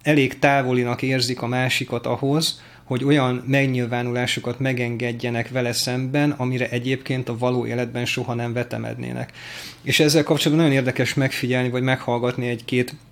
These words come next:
ö, hírhedten, ö, sokat támadott akár énekesnek, vagy, vagy színésznek, öm, nyilvánosság előtt szereplő embernek a véleményét, hogy, hogy bár az online térben folyamatosan kapja az oltásokat, és, és elképesztő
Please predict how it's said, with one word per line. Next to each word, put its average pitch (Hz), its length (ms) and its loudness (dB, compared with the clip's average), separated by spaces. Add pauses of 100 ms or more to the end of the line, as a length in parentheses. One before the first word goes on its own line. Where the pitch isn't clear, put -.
(540)
ö, 131 240 2
hírhedten, 123 920 2 (340)
ö, 120 440 2 (240)
sokat - 460 -2
támadott 123 720 0 (160)
akár 117 360 -2
énekesnek, 135 960 2
vagy, 113 320 -2
vagy 110 120 -4
színésznek, 127 880 0
öm, 117 680 -4
nyilvánosság 120 720 0
előtt 120 200 -2
szereplő 123 440 -2
embernek 120 480 -2
a 117 60 -2
véleményét, 139 680 4
hogy, 127 260 -2 (240)
hogy 123 160 -2
bár 160 280 4
az 135 120 2
online 143 360 4
térben 127 360 2
folyamatosan 123 640 -2
kapja 123 320 -2
az 110 100 -4
oltásokat, 139 800 0
és, 123 160 0
és 123 140 -6
elképesztő 120 800 -2